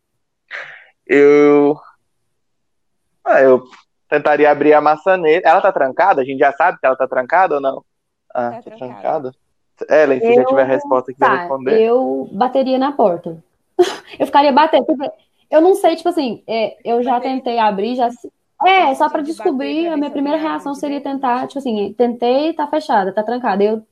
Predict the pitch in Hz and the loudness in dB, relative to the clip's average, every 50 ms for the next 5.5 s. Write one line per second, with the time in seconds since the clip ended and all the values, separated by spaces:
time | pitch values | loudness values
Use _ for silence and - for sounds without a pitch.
0 | _ _ _ 240 254 247 254 269 277 277 269 269 262 - 262 247 240 247 247 240 | _ _ _ -6 -4 -2 -2 -4 -2 -2 -2 -2 -2 -4 -6 -8 -6 -6 -6 -4
1 | 247 233 226 233 247 247 269 262 262 254 233 233 247 247 247 - 240 240 254 269 | -4 -4 -4 -4 -4 -4 -2 -4 -4 -4 -4 -4 -6 -4 0 0 0 0 0 -2
2 | 240 226 240 240 240 240 - 254 247 254 233 240 240 240 254 285 285 233 185 175 | -2 -2 -2 -2 -4 -8 -6 -4 -4 -2 -2 -2 -2 -2 -4 -4 -4 -4 -4 -6
3 | - 170 170 - _ _ _ _ _ _ _ 220 226 220 220 226 _ _ 165 160 | -8 -12 -16 -18 _ _ _ _ _ _ _ -20 -20 -20 -20 _ _ _ _ _
4 | _ _ _ _ _ _ _ _ _ _ _ 208 214 202 220 226 226 233 226 214 | _ _ _ _ _ _ _ _ _ _ _ -20 -20 -20 -20 -20 -20 -20 -20 -20
5 | 214 202 196 196 190 190 190 185 180 | -20 -20 -20 -20 -20 -20 -20 -20 -20